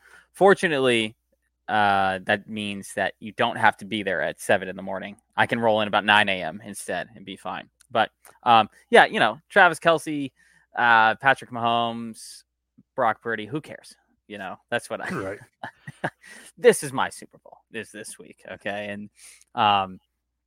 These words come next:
Speaker 1: last year, of course, the Super Bowl was here in Phoenix. Um, so, and Phoenix Open always overlaps with that at the same time. So that was quite the spectacle.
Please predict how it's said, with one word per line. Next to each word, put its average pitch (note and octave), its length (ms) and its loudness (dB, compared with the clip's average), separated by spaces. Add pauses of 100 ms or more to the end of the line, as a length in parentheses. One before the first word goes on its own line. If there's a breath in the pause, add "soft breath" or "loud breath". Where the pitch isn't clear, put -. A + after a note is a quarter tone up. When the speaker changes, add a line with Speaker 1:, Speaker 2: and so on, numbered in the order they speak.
(440)
Speaker 1:
last C#3+ 320 4
year, D3+ 100 -2
of A2+ 60 -4
course, C3+ 240 0
the B2 80 -14
Super B2 260 -8
Bowl A#2+ 140 0
was A2 120 -4
here A2+ 180 -4
in G#2 160 -12 (160)
Phoenix. G#2+ 500 -10 (160)
Um, F#2 400 -6 (280)
so, A2+ 260 -4
and A2 180 -8
Phoenix A2 300 -6
Open G2+ 200 -10
always G2 280 -8
overlaps G2 520 -6
with G2+ 100 -20
that F#2+ 160 -6
at - 80 -18
the G#2+ 80 -20
same F#2+ 220 -14
time. F2 220 -10
So G2+ 160 -12
that G#2 160 0
was - 100 -16
quite G2 220 -8
the - 80 -18
spectacle. - 640 -10